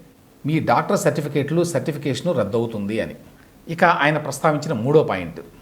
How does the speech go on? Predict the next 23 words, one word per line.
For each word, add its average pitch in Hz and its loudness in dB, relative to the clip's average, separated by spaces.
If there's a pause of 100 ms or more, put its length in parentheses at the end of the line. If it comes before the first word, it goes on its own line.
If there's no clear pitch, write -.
(260)
సుప్రీంకోర్టు 240 4
ఆదేశాల 170 2
మేరకు 147 0
అప్పట్లో 143 0 (400)
రఘురామకి 156 4 (460)
సికింద్రాబాద్లో 208 6
ఉన్న 151 -2
మిలిటరీ 151 0
ఆసుపత్రి 127 0
వారు 123 4 (420)
పరీక్షలు 170 2
చేశారు. 95 -6 (340)
వాళ్ళు 160 6
ఇచ్చినటువంటి 202 4
మెడికల్ 160 0
రిపోర్ట్ 151 -2
మీద 135 -2
ఆధారపడే 123 2 (560)
రఘురామరాజు 147 4
గారికి 120 -2
సుప్రీంకోర్టు 156 -2
బెయిల్ 208 6
ఇచ్చింది. 92 -4